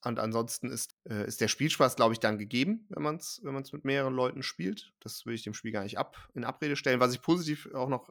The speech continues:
äh, anmerken möchte, ist, dass es <laughs> auf meinem Rechner, hab ich ja auch schon öfter gesagt, der jetzt nicht der beste ist, ähm, in den Standardeinstellungen, die das Spiel dann halt vorgenommen hat, wirklich sehr, sehr flüssig und sehr gut und trotzdem sehr hübsch auch noch war.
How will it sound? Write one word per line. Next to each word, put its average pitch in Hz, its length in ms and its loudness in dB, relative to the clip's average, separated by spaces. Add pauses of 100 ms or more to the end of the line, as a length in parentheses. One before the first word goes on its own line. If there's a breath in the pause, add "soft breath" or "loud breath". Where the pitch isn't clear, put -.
(100)
äh, 117 40 0
anmerken 120 520 0
möchte, 117 300 -4
ist, - 180 -10
dass 110 140 0
es 110 200 -4
<laughs> 117 220 -6
auf - 160 -10
meinem 131 380 6
Rechner, 117 380 -4
hab 175 100 -12
ich - 60 -16
ja - 60 -10
auch 127 100 -14
schon - 120 -14
öfter 131 200 -8
gesagt, 131 260 -6
der 117 80 -2
jetzt 110 100 -4
nicht 131 160 -8
der 110 80 -2
beste 127 280 -4
ist, - 200 -6 (720 loud breath)
ähm, 120 580 4
in 127 160 -2
den 120 220 6
Standardeinstellungen, 123 1120 4
die 120 160 -2
das 113 160 -2
Spiel 127 200 -4
dann 117 200 0
halt 113 200 4
vorgenommen 123 600 0
hat, - 240 2 (380 soft breath)
wirklich 131 400 2
sehr, 151 260 6
sehr 139 140 4
flüssig 147 420 -2
und 117 180 -4
sehr 113 180 2
gut - 200 -4
und - 160 -8
trotzdem 151 320 -2
sehr 117 160 0
hübsch 156 220 -2
auch 156 160 -2
noch 160 180 -4
war. 160 260 2